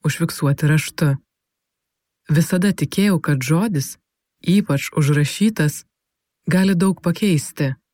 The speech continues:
Priminti, pažadinti, paguosti,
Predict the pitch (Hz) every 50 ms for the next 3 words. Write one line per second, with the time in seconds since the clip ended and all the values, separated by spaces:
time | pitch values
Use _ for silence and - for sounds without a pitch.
0 | _ _ _ _ _ _ _ _ _ _ _ _ _ - 143 143 139 143 151 170
1 | 185 170 - 180 170 165 - _ _ _ _ _ _ - 147 147 127 143 151 156
2 | 165 165 175 170 170 - - 156 156 - - _ _ _ _ _ _ _ - 151
3 | 143 135 143 151 165 165 147 - - - - 147